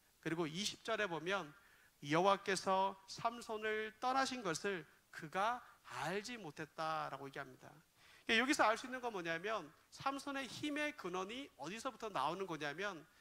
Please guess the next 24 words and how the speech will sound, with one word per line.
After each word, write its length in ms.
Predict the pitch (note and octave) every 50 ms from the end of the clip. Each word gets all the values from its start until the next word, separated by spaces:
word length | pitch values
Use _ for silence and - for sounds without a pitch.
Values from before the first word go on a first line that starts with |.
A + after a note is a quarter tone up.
| _ _ -
그의 380 | - - G#3+ A3+ A#3 A#3+ -
근육과 760 | - - G3 G3 G#3+ A3+ G#3+ - - - A#3+ B3+ C#4 D4 C#4+ - - - _ -
어떤 260 | F3 F3 - G3+ F#3
다부진 500 | - - D#3 D#3+ E3+ A3 A3+ A#3+ B3 A3+
체격에서 460 | - - D#4 D4 D4+ C#4 C#4+ - C4+
나오는 360 | A#3+ F3+ C3+ C#3 C#3+ D#3 D#3+ D#3
게 80 | F3
아니에요. 380 | C#3+ A2+ A2 A2 A2+ A2 G#2+ - - _ _ _ _ _ _ _ _ _ _ _ _ _
하나님께서 880 | - - A3 A3+ A#3+ A#3 A#3 A3 G3 - G#3 G3 - - G#3 G#3 G3+ -
그와 260 | - - F#3 G3 G3
함께 380 | F#3+ - - C4+ C4 - - C4+
하셨을 340 | A#3+ G#3+ - - - F3+ D3+
때 320 | - - A3 G#3+ F#3 C#3+ C#3 - - - - _ -
그 120 | - F#3
힘이 360 | F3+ - - C4 A#3 A#3+ A#3+ G3
나온다는 480 | C#3+ B2+ C#3 D3+ D#3+ E3+ E3 D#3+ D3
것을 420 | C#3+ C#3+ - - C3+ C#3 E3+ A3+ B3 _ - - - -
우리는 220 | C#3+ D3 D#3+ D#3+
알 180 | B2 B2 C#3+ D#3+
수가 220 | - - G3 F3
있습니다. 420 | D#3+ - - - - C3 - - - - - _ _ - - - - - - F3+ E3
그런데 260 | A#3 B3+ C#4 D4 D#4+
지금 560 | - - - G3 F3 - C4+ D4+ D#4 D#4+ D#4+ - _ _ - _ _ -
그렇게 760 | - - A3+ B3 B3+ B3 - - C4 C4 B3+ B3+ C4 C4 C4+